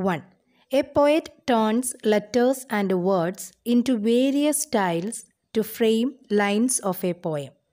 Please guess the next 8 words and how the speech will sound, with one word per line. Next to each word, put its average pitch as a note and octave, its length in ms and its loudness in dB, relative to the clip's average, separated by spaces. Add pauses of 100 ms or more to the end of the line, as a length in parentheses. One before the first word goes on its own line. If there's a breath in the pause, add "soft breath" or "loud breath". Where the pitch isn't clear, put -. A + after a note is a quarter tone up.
(240)
ഒരു C4+ 200 2
പോയത്തിൻ്റെ B3 680 2 (440)
ലൈൻസ് A3 640 2 (240)
ഫ്രെയിം A3+ 460 0
ചെയ്യാനായിട്ട് G3 840 0 (600 soft breath)
പോയറ്റ്സ് A#3+ 460 2
എന്താണ് A#3 380 2
ചെയ്യുന്നത്? F#3+ 540 0